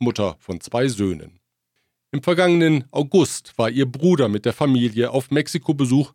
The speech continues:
bei seiner Schwester. Ich habe mit ihm Abitur gemacht, wir sind gute Freunde. Er kam auf der Fahrt nach Oaxaca natürlich auch bei mir vorbei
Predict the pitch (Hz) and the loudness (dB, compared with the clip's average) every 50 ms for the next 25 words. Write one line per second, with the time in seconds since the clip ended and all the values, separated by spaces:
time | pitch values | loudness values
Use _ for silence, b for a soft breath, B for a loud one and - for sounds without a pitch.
0 | _ - 151 143 123 98 95 95 92 104 131 131 - - 117 101 - - - - | _ -4 -2 0 0 0 -2 -4 -2 -2 -4 -4 -4 -4 -6 -6 -6 -8 -16 -20
1 | 80 78 _ _ _ _ _ _ _ _ _ _ _ _ - - - 110 120 117 | -20 -20 _ _ _ _ _ _ _ _ _ _ _ _ -14 -8 -2 -2 0 2
2 | 120 117 117 113 - 117 107 104 98 85 - _ - 98 90 92 - - 147 156 | 2 0 0 0 -2 -2 -2 -2 -2 -4 -8 _ -12 -8 -8 -8 -6 0 0 2
3 | 147 127 131 123 123 113 - - - 160 143 143 160 165 - - _ _ - 113 | 2 2 2 0 0 -2 -4 -2 0 2 2 2 2 0 -2 -8 _ _ -6 -4
4 | 101 - 120 127 - - - - 95 90 90 87 - - - _ _ _ _ _ | -4 0 -2 -2 -2 -2 -4 -4 -2 -2 -2 -6 -8 -12 -14 _ _ _ _ _
5 | _ _ _ _ _ _ _ _ - 104 - - 143 175 196 175 143 - - 139 | _ _ _ _ _ _ _ _ -8 -8 -4 -2 0 0 2 0 0 0 -2 -2
6 | - - 120 117 123 127 - - - 123 110 95 - - 110 101 - - 113 - | -2 -2 -2 0 0 -2 -4 -6 -8 -6 -8 -6 -6 -8 -8 -8 -6 -6 -6 -4
7 | - 117 117 123 123 123 - - 196 180 139 120 110 - - _ - 104 - _ | -4 -2 -2 -2 -2 -4 0 2 2 4 4 2 0 -4 -6 _ -10 -10 -8 _
8 | - 120 120 131 143 151 156 135 - - 143 123 131 131 135 139 143 | -2 0 0 2 2 2 2 0 0 -2 -2 0 0 0 2 2 0